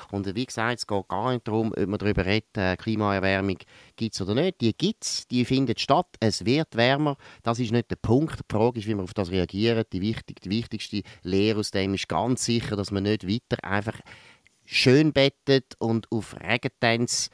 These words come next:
hofft oder auf die Sonne oder auf die warme Luft. Das wird nicht, nicht lange, sondern, wie es immer heisst, Atom, Atom, Atom. Das meinen wir sehr, sehr ernst. Gut,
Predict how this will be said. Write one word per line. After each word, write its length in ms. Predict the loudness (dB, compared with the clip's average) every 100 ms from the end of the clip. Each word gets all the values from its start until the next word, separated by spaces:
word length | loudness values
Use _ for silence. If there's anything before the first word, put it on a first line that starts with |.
| _
hofft 520 | 6 6 6 -2 -6
oder 260 | -2 -2 -2
auf 140 | -6
die 80 | -2
Sonne 400 | -2 0 0 -2 -6
oder 200 | -8 -8
auf 120 | -8
die 140 | -4 0
warme 320 | 2 2 0
Luft. 380 | 0 -4 -8 -20 -20 -12
Das 160 | -8
wird 240 | -2 -2 -2
nicht, 540 | 0 4 4 2 -6
nicht 380 | -6 -2 -2 -4 -4
lange, 400 | 4 6 6 4 -2 _
sondern, 480 | 4 6 8 8 6 -2
wie 100 | -6
es 80 | -4
immer 220 | -2 0
heisst, 400 | 0 0 -4 -10
Atom, 760 | -12 -12 _ 4 6 6 6 2 _ _ _
Atom, 840 | -20 -20 _ 4 6 8 8 6 0 -6
Atom. 720 | -14 -10 4 6 6 4 0
Das 120 | -2
meinen 340 | -4 -2 -4
wir 80 | -6 -8
sehr, 460 | -6 -4 -2 -4
sehr 340 | -4 -4 -4 -6
ernst. 420 | -10 -12 -14 -10
Gut, 220 | 2 4